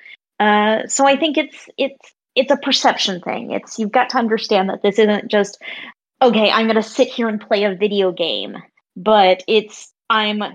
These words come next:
part of, like, this experience in storytelling." And so the D M has to set expectations, the players have to set expect-,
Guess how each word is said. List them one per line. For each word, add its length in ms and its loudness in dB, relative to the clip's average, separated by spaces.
part 300 0
of, 100 -2
like, 340 0
this 440 -4
experience 760 -10
in 140 -20
storytelling." 760 -6
And 160 -12
so 240 -6
the 120 0
D 320 0
M 120 4
has 260 -2
to 80 -4
set 280 -2
expectations, 760 -2
the 80 -8
players 480 4
have 160 2
to 80 -8
set 180 2
expect-, 460 -6